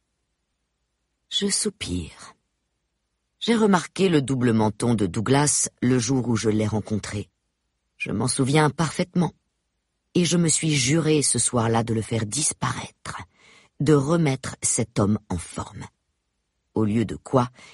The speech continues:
il est encore moins en forme aujourd'hui qu'à l'époque. Je vous jure, on croirait qu'il s'en fiche. « Nous avons de la laitue, des tomates, des concombres et des carottes râpées »,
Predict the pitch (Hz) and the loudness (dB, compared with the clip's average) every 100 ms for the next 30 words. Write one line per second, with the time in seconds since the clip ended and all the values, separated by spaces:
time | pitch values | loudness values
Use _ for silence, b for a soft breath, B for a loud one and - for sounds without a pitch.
0 | B - 117 113 120 139 127 139 139 135 | B -2 -2 0 0 2 2 2 2 2
1 | 135 131 139 160 156 214 - 208 - - | 0 2 2 0 -2 -4 0 -2 -2 -10
2 | - - _ _ _ _ _ - - 104 | -16 -18 _ _ _ _ _ -8 -6 -2
3 | 127 - - _ _ _ _ - - 107 | -4 -6 -16 _ _ _ _ -14 0 2
4 | 123 123 101 - 110 - - - - - | 2 -2 -2 -4 -4 -6 -6 -4 -4 -8
5 | _ _ _ _ _ _ _ _ _ _ | _ _ _ _ _ _ _ _ _ _
6 | _ _ _ _ - 277 269 233 180 190 | _ _ _ _ 4 6 6 4 4 2
7 | 175 151 139 120 - - 95 _ - 127 | 4 4 4 0 -4 -6 -8 _ 0 0
8 | 113 107 85 71 - - 233 - 180 165 | 2 0 -2 -4 -8 -2 -2 2 2 2
9 | 156 131 127 147 202 B B B B - | 0 0 0 2 0 B B B B 2
10 | 247 262 262 269 - 277 226 | 4 2 0 0 2 2 2